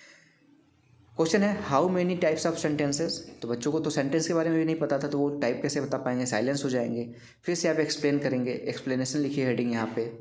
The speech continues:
देखिए यहाँ पे लिखा गया है, इसमें देखिए लिखा गया सेंटेंसेस, मैं थोड़ा सा इधर आपको दिखा देता हूँ अब। "Sentences are basically, uh, five types, no-, namely assertive sentence,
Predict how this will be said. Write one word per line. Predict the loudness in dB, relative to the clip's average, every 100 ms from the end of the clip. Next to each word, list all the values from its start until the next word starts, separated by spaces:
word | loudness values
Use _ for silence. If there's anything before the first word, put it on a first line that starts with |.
| -14 -8
देखिए | -2 -2
यहाँ | -2
पे | -2
लिखा | -2 0
गया | 0
है, | -2 -6 -14 -18 -18 -20 _ _ -6
इसमें | 0 0
देखिए | 2 0
लिखा | 0 0
गया | 0
सेंटेंसेस, | 0 0 2 2 2 0 0 -2 -8 -14 _ _ -20 -20 _ _ -18 -8
मैं | -4
थोड़ा | -2 -2
सा | -2
इधर | -2 0
आपको | 0 -2
दिखा | -6 -2 -4
देता | -2
हूँ | -4
अब। | -6 -10 -18 -20 _ _ _ _ _
"Sentences | -4 -2 2 0 2 0 2
are | 2 2 0
basically, | 0 0 0 -2 -4 -10 -18 -20 -10 0
uh, | 0 0 2
five | 2 2 2
types, | 0 0 -6 -10 -14 _ _ _ _ _ _ _ -2
no-, | -2 0 0
namely | 2 2 2 -2 -6 -12 -20 -20 _ _ _ -6
assertive | 0 0 2 0 0
sentence, | 0 0 -2